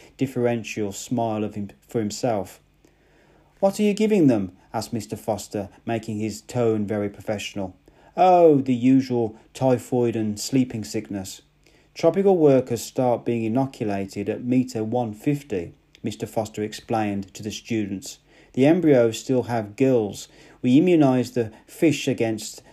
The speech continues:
the future man's diseases." Then, turning back to Lenina, "Ten to five on the roof this afternoon," he said, "as usual." "Charming," said the director once more,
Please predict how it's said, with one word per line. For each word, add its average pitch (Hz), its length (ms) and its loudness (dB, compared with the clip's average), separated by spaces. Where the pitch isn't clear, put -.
the 113 100 -8
future 135 420 2
man's 117 320 -2
diseases." 110 760 -2
Then, 139 240 4
turning 151 420 4
back 131 220 -2
to - 100 -8
Lenina, 113 600 -2
"Ten 175 260 2
to 170 120 -4
five 143 400 2
on 123 120 0
the 120 60 0
roof 127 360 0
this 135 180 -4
afternoon," 151 520 0
he 170 80 -8
said, 196 420 -2
"as 147 180 -4
usual." 185 460 -4
"Charming," 202 540 2
said 110 200 -6
the 110 100 -4
director 104 580 -4
once 113 280 -6
more, 98 320 -4